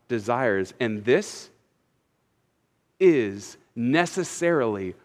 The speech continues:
a form of fasting. Hear that again, being generous,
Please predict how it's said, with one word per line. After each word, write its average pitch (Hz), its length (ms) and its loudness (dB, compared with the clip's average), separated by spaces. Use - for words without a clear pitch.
a 127 80 0
form 143 680 2
of 127 120 0
fasting. 180 680 -2
Hear 254 220 -2
that 240 160 8
again, 143 460 2
being 185 500 -2
generous, 160 600 0